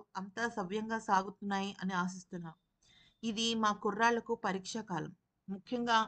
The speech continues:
మిడిల్ ఆర్డర్ బ్యాట్స్‌మెన్ సరిగ్గా రాణించకపోవటం వల్లే ఈ సమస్య, ఈ ఓటమి మాకు ఎదురైంది. ప్రస్తుతం ఒకటి ఒకటి సిరీస్తో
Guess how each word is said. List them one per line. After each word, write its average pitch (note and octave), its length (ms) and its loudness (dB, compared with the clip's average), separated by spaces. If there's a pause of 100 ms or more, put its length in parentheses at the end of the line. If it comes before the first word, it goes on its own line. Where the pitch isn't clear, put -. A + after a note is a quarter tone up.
(360)
మిడిల్ A#3+ 320 4
ఆర్డర్ C4 280 10
బ్యాట్స్‌మెన్ G#3+ 540 0
సరిగ్గా G3+ 480 0
రాణించకపోవటం G#3 840 2
వల్లే F3+ 300 2 (220)
ఈ G#3+ 140 -6
సమస్య, G#3 460 0 (300)
ఈ G#3 180 -6
ఓటమి G3+ 400 0
మాకు F#3 260 -2
ఎదురైంది. E3+ 440 -2 (640)
ప్రస్తుతం G#3 460 0 (520)
ఒకటి G#3 340 -6
ఒకటి B3 320 0
సిరీస్తో G#3+ 520 -4